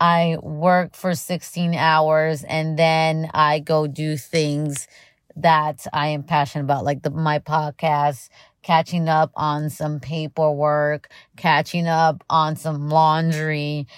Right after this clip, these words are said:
catching up on the normal stuff of life. And on top of that, I gotta have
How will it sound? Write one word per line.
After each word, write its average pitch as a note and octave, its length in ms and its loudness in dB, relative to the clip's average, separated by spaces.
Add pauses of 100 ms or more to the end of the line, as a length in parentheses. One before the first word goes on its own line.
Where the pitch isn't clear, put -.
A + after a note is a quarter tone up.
(180)
catching E3+ 520 0
up E3 320 2
on D#3 540 0 (180)
the E3 220 -2
normal D#3 640 -2
stuff C#3+ 680 2
of C#3 280 -4
life. C3+ 640 -6 (540)
And F#3+ 720 0 (260)
on F#3+ 180 0
top A3 220 -2
of A#3+ 160 -2
that, F3 240 4
I E3 80 0
gotta E3+ 200 0
have D#3 720 2